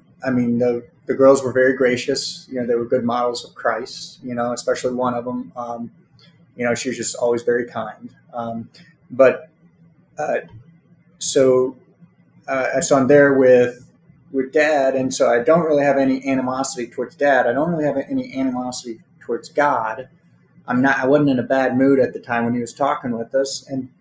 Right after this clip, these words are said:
and so I think the Holy Spirit just lit me up, like, opened my eyes to who he actually was.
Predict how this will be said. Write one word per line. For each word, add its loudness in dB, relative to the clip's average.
and -4
so 6
I 0
think -2
the -4
Holy -2
Spirit 0
just -12
lit -4
me -6
up, -6
like, -2
opened 2
my -4
eyes -8
to -6
who -4
he -6
actually -6
was. -8